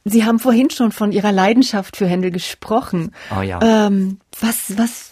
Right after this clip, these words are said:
Speaker 1: macht das mit Ihnen? So eine Stadt, äh, gibt die Ihnen auch Energie für ein Konzert?
Speaker 2: Für mich es ist wichtig, Händel gut zu spielen. Äh, ich glaube, dass es ist so gut geschrieben.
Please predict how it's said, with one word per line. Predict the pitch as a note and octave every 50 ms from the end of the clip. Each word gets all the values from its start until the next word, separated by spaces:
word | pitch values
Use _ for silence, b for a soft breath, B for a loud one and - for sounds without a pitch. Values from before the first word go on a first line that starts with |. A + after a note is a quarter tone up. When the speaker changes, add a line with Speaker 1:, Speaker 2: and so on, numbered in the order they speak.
| C#4+ C#4
Speaker 1:
macht | - - G#3+ A#3+ - - -
das | F#4+ - -
mit | B3 A#3 - -
Ihnen? | G#3 F#3+ F#3+ F#3+ F#3+ F#3 - - -
So | - B3+
eine | A#3 A#3 A#3+
Stadt, | A#3 - - - - - _ - A#3+ C#4 - - - - - B B B B B B B B B
äh, | - A#3
gibt | F#3+ F#3+ A#3 A#3 - -
die | C4 -
Ihnen | A#3+ A#3 A#3
auch | - A#3 A3+ - -
Energie | - A3 A3 G#3+ F#3+ F3 F#3+ G#3 C4
für | - - - - -
ein | A#3 A#3 A#3
Konzert? | - C4 A#3+ A#3 - - G3+ F#3+ G3 A#3 D#4+ - - - - -
Speaker 2:
Für | - - - D3
mich | D#3+ F#3 F3+ -
es | D3+ C3+ -
ist | C#3 B2 A2+ A#2
wichtig, | C#3+ C#3+ - - - C#3+ B2+ - - - -
Händel | - A2+ A2 A2+ A2 A#2+ A#2+ A2+
gut | G#2 G#2 B2+ C#3 - -
zu | - - G2
spielen. | - - - G#2+ G#2 F#2+ F#2 F2+ F#2 F#2
Äh, | - - F#2+ G2+ -
ich | - A2+ G#2+ -
glaube, | C3 C#3 C#3 C3+ D3 D#3 D3+
dass | C#3 B2+ B2+ - - - _ _ _ _ _ _ _ _ _ C4 - - A2+ A2+ A2
es | A#2+ A2+ -
ist | C#3 B2+ A#2
so | C3 F3 F3
gut | E3 F3 D3 A#2+
geschrieben. | A#2+ A#2+ A#2 - - C3+ C#3+ D3+ D#3+ F3 F3+ F3 - -